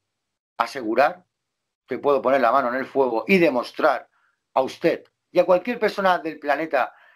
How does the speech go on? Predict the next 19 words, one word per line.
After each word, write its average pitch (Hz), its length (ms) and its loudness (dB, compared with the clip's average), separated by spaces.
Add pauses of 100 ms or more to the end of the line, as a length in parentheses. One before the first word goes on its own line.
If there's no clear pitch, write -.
que 151 100 -6
nos 139 160 -6
esté 135 200 -6
escuchando, 147 720 -2 (240)
a 139 120 2
raíz 131 240 -2
de 143 100 0
experimentos 139 760 -2
y 135 80 -4
con 120 140 -4
una 127 160 0
serie 135 260 2
de 147 340 2 (380)
técnicas, 170 680 -2 (420)
yo 156 160 0
puedo 170 220 4
demostrarle 151 680 -2
a 127 60 0
cualquiera 151 720 0